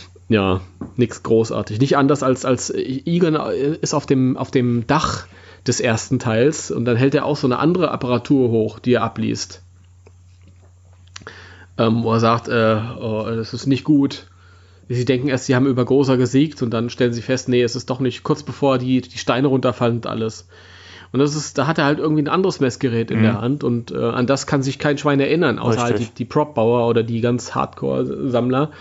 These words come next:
Speaker 1: Ich kenne auch ein paar Leute, die das haben. Aber, ähm, genau dieses Schicksal hätte das P-K-E-Meter halt, äh, erleiden müssen, wenn es die Zeichentrickserie nicht gegeben hätte, wo es halt einen eigenen Charakter bekommen hat, wo
Speaker 2: Ja.
Speaker 1: es, äh, reguläre
Speaker 2: Richtig.
Speaker 1: Auftritte bekommen hat und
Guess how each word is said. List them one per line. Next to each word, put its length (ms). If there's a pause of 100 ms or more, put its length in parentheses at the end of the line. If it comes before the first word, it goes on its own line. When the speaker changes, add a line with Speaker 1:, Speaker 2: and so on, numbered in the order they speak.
(360)
Speaker 1:
Ich 80
kenne 140
auch 60
ein 60
paar 120
Leute, 260
die 120
das 260
haben. 320 (400)
Aber, 420
ähm, 340
genau 400
dieses 420
Schicksal 400
hätte 240
das 200
P-K-E-Meter 920
halt, 340
äh, 340 (720)
erleiden 440
müssen, 480
wenn 260
es 140
die 100
Zeichentrickserie 640
nicht 180
gegeben 300
hätte, 180
wo 100
es 120
halt 80
einen 80
eigenen 240
Charakter 340
bekommen 380
hat, 140
wo 100
Speaker 2:
Ja. 140
Speaker 1:
es, 300
äh, 40 (220)
reguläre 400
Speaker 2:
Richtig. 80
Speaker 1:
Auftritte 380
bekommen 400
hat 200
und 140